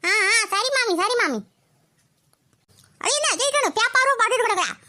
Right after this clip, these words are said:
பா, இப்ப தேங்காய் எண்ணெய் எடுத்து வச்சுக்கிறாங்க, எடுக்கான்னு திரு. ஆ, புடவைலாம் உனக்கு எடுத்து சார என்ன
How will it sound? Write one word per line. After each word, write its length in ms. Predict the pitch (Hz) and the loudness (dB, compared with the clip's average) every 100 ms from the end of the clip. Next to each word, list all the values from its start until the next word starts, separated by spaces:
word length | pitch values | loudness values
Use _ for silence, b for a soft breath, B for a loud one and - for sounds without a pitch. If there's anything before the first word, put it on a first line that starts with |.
| b | b
பா, 100 | 508 554 | 0 0
இப்ப 200 | 330 453 | 0 -2
தேங்காய் 280 | 440 480 554 | 0 0 2
எண்ணெய் 160 | 523 | 2
எடுத்து 180 | 508 571 | 2 2
வச்சுக்கிறாங்க, 360 | 523 494 415 294 - | 2 2 2 -2 -2
எடுக்கான்னு 380 | - 349 453 403 | -2 0 0 2
திரு. 180 | 427 554 233 - _ B B B | 2 2 0 -6 _ B B B
ஆ, 60 | 277 285 | 0 0
புடவைலாம் 440 | 262 359 523 539 508 | 0 2 2 2 2
உனக்கு 460 | 466 494 523 453 | 2 2 2 2
எடுத்து 220 | 381 453 | 0 -4
சார 200 | 381 349 453 | -2 0 2
என்ன 180 | 339 | 2